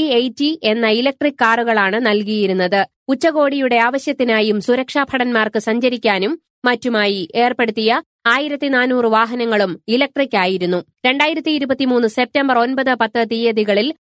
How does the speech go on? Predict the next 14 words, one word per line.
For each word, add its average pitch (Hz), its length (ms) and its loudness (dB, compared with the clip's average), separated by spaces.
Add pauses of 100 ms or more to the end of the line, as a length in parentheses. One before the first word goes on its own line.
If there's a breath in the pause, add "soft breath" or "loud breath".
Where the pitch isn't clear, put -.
(140)
ഡൽഹിയിലാവും 247 840 0
പതിനെട്ടാം 262 640 0
ജി 247 160 -2
ട്വന്റി 262 340 0
ഉച്ചകോടി 214 520 0
നടക്കുക. 190 460 0 (440)
പുരോഗതിക്കായി 294 800 0
ഡേറ്റ 247 380 0
എന്ന 233 260 0
തത്വമാകും 220 640 0 (300)
അടുത്ത 247 260 0
ജി 247 220 -2
ട്വന്റിയുടെ 247 580 0 (340)
ആശയം. 202 480 0